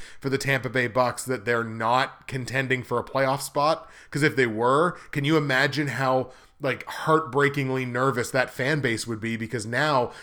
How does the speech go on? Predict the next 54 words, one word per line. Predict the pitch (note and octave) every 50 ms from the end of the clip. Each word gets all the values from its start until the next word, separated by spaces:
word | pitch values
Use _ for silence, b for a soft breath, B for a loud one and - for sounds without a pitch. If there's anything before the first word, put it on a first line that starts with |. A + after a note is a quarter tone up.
| B -
they're | C#3+ C3+ C#3
contending | - D3 C3+ - C#3+ D3+ C#3+ C3+ C3+ C3+
for | C3 B2+
a | A#2
playoff | - D3 D3+ D3+ C#3 B2+ B2
spot | - - C3+ B2 A#2+ B2 -
without | B2+ B2+ G#2+ B2+ C3 C#3 C3+
Mike | B2+ B2 B2+ B2
Evans | B2+ A#2+ A#2 A2 A#2+ A#2 A2 -
or | - A#2+ A#2 A2+
Chris | - - A#2+ G#2 - -
Godwin. | A#2 G#2+ G#2+ G#2 F#2 F#2 F2+ - B B B B B B B _ -
I'm | D#3 G3+ A3
still | G#3+ - - F#3 F3+
not | F3 E3+ E3+ D#3
a | B2+
hundred | B2+ C#3+ C#3 C#3 C#3 C#3
percent | - D3 C#3 - D3 C3+ C3+ -
convinced | C3 B2+ A#2 A#2+ B2+ C#3+ C#3 - -
that | B2+ G#2+ -
this | C3+ B2 - -
Texans | - C#3+ C#3 C3+ C#3 - C3+ C3+ B2+ -
defense | - A#2+ A#2+ B2 - C3 C3 C3+ C3+
hasn't | - - B2 B2 A2+ B2 C3 B2+
caved | - - B2 A#2+ A#2 G#2 F#2+
in | B2 B2 C3
on | C3+ C3+ C#3+
itself. | C3+ C3+ - C#3+ C#3 C#3+ D3+ D3 B B B B B -
They've | D3 C#3 C#3
got | F#3 F#3 F#3 F3+ C3+ B2+
relatively | C#3 C#3+ E3+ G#3+ A3 G3 - F#3+ F3+ D#3 F3 E3+ C#3+
decent | C#3 D#3 D3+ D3 - D3 C#3
numbers | C3+ C#3 C#3 C#3+ C#3 D3 C3+ - B2+
over | C3+ C3+ C3 C#3
the | C3+ B2+
last | C3 C3 C3 B2 - -
month, | B2+ B2 C3 C3+ C3+
except | B2+ A2 - - C3+ B2+ - -
for | - B2+ B2 A#2 A#2 A2+ B B B B B
a | A2+ B2 A2+
couple | - D3 C#3+ C#3 C3+ B2+
weeks | B2+ C3+ C3 - C3+
ago | A#2+ B2 A#2+ A2+
where | A#2 A2+
they | A2
had | A#2 A#2 A2+
a |
thirty-eight | G#2+ - C#3+ C3+ C3 B2 A#2 A#2 A#2+ - -
point | - - B2 A2+ G#2+
stinker | - - - - C3+ C3 C3 - A#2+ A2+
that | G#2+ A2 G2+ -
they | A2 A2
gave | G#2+ A2+ G#2+ G#2+ A2
up. | A2 A2 G#2+